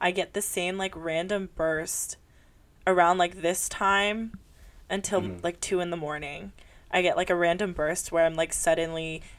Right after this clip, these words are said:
Speaker 1: energetic and I, like, wanna start
Speaker 2: Yeah,
Speaker 1: doing
Speaker 2: yeah,
Speaker 1: all
Speaker 2: yeah.
Speaker 1: these things and, like, working on all this stuff.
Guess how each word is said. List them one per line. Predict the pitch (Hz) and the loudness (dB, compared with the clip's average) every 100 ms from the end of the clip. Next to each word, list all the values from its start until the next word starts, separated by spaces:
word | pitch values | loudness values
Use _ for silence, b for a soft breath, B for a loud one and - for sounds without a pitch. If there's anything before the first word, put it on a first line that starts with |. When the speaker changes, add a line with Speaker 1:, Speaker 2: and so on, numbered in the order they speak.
| B | B
Speaker 1:
energetic | 180 170 165 165 165 165 - | -4 -2 0 2 2 0 -2
and | 165 | -2
I, | |
like, | 156 156 | -2 -2
wanna | 165 165 160 | 0 0 0
start | 156 - 165 | -2 -2 -2
Speaker 2:
Yeah, | |
Speaker 1:
doing | 175 165 | 0 0
Speaker 2:
yeah, | 160 | 0
Speaker 1:
all | 160 | 0
Speaker 2:
yeah. | 160 | 0
Speaker 1:
these | 165 | -2
things | 160 160 | -6 -4
and, | 156 | -4
like, | 156 156 | -2 -2
working | 156 165 165 175 | 0 0 -2 -4
on | 165 | -2
all | 165 | -2
this | 160 165 | -2 -4
stuff. | - - 156 185 330 - | -4 -2 4 4 4 -2